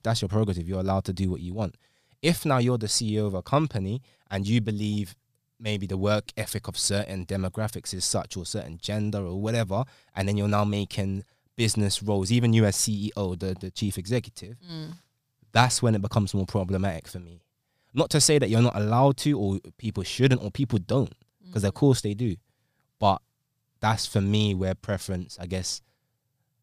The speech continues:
Speaker 1: opens the door to more discrimination, if you wanna call it that, yeah.
Speaker 2: Mm.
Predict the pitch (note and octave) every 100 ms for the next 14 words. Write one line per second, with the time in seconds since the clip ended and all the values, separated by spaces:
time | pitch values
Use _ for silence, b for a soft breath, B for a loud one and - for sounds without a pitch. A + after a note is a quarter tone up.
0 | _ _ _ _ _ - A2 G#2 G#2 G2
1 | - F2+ G2+ G2 - F#2 F#2+ F#2+ F#2 F2
2 | F2 - F#2 F2+ F2 F2+ F2 F2 E2 E2+
3 | E2+ E2+ F2 E2 E2+ E2+ - F2 E2 D#2+
4 | F3+ - - E3+ E3+ E3+